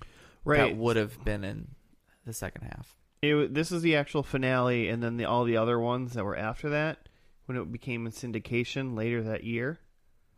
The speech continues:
Speaker 1: that's when the other ones kinda came on. If you see.
Speaker 2: The world, uh,
Speaker 1: But
Speaker 2: missed out on Georgie.
Speaker 1: Daddy, Daddy was in charge of the, the Earth, and he messed up,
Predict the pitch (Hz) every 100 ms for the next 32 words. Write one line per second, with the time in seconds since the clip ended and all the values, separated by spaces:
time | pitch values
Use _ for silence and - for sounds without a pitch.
0 | _ - - _ _ - - 123 107 -
1 | 120 113 101 104 104 101 - 104 104 104
2 | 104 104 120 - _ _ _ _ _ _
3 | _ _ _ _ _ _ _ _ _ _
4 | _ _ 117 - 117 - 104 107 120 -
5 | _ - _ _ _ _ _ _ 110 110
6 | 117 131 131 131 139 139 135 _ _ _
7 | _ _ _ _ _ 175 156 107 - _
8 | _ _ _ _ _ _ _ _ - 123
9 | 127 139 143 131 131 151 156 160 120 151
10 | 165 175 160 160 160 170 156 160 170 170
11 | 156 147 147 151 - _ _ _ - 156
12 | 139 151 202 - - _ 160 170 180 180
13 | 180 - 190 226